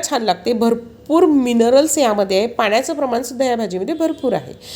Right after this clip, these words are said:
तर यासाठी आपण घेतली दोन चमचे चणा डाळ, अर्धा चमचा घेतली आहे तूर डाळ. दोन्ही डाळी दोन ते तीन पाण्याने धुवायच्या आहे. त्यामध्ये आपण मुठभर शेंगदाणे घातलेले आहे. त्यानंतर घोळीची भाजी जी आहे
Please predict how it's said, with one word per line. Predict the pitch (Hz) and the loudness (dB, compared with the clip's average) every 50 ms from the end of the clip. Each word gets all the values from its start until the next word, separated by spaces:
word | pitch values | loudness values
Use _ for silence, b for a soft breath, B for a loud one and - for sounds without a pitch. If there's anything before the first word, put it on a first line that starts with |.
| B B B - | B B B 0
तर | 226 | 2
यासाठी | 247 240 240 254 311 370 - 349 294 - 262 247 | 4 4 4 4 4 2 2 0 -2 -2 -2 -2
आपण | 226 214 214 226 | -2 -2 -2 -4
घेतली | 226 220 220 220 226 226 | -6 -6 -6 -6 -6 -4
दोन | 196 202 202 220 220 | -2 -2 -2 -2 -4
चमचे | - 240 233 220 226 | -4 -6 -6 -6 -10
चणा | 220 - 196 190 185 | -8 -6 -4 -4 -2
डाळ, | 190 196 196 208 226 | -2 0 0 0 0
अर्धा | 226 - 202 185 175 208 | 0 -2 -6 -4 -6 -8
चमचा | 220 220 226 226 226 233 220 | -8 -8 -8 -8 -6 -8 -8
घेतली | 208 208 196 202 196 | -8 -10 -12 -8 -4
आहे | 190 185 | -4 -4
तूर | 185 - 214 208 180 170 | -4 -2 -4 -2 -2 2
डाळ. | 170 170 185 214 277 B B B B B B B B | 2 2 2 2 0 B B B B B B B B
दोन्ही | 226 269 302 339 403 | 2 4 6 8 8
डाळी | 392 392 294 254 269 277 | 6 6 4 2 0 0
दोन | 247 240 220 233 | 0 0 0 0
ते | 240 233 | -4 -6
तीन | 220 233 | -6 -6
पाण्याने | 220 208 214 202 202 190 196 202 | -4 -2 -2 0 0 0 -2 -2
धुवायच्या | 190 196 190 247 269 285 277 277 262 | -4 -4 -2 -2 -2 0 0 0 2
आहे. | 247 240 247 | 2 2 2
त्यामध्ये | 247 247 220 185 175 180 180 196 | 0 -2 -4 -4 -4 -4 -4 -4
आपण | 180 - 202 202 | -4 -4 -6 -6
मुठभर | 196 190 180 180 202 190 | -6 -8 -6 -6 -8 -8
शेंगदाणे | 185 - 185 175 170 185 190 214 269 311 | -6 -8 -6 -6 -4 -2 -2 0 0 -2
घातलेले | 294 294 294 - 269 262 254 254 | -2 -4 -4 -2 -2 -2 0 0
आहे. | 247 247 247 247 254 | 0 0 -2 -2 -4
त्यानंतर | 247 - 202 180 226 320 330 294 - 190 165 | -2 -2 -2 0 2 2 0 2 2 0 0
घोळीची | 165 175 175 202 226 233 247 233 240 269 | 0 -2 0 2 2 2 0 -2 -2 -2
भाजी | 269 247 240 233 196 196 | 0 0 -2 -2 -2 -6
जी | 185 196 185 | -4 -2 -2
आहे | 170 170 180 233 | -2 -2 -2 -4